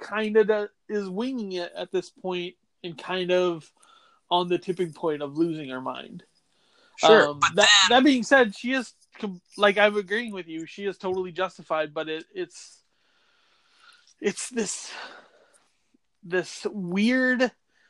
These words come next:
Speaker 1: aura she comes around, and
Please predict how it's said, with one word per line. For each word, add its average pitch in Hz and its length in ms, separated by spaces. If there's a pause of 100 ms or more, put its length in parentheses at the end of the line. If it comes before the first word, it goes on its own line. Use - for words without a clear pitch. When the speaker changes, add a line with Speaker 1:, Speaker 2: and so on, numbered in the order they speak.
(300)
Speaker 1:
aura 180 520
she 185 220
comes 170 420
around, 147 560 (220)
and 156 580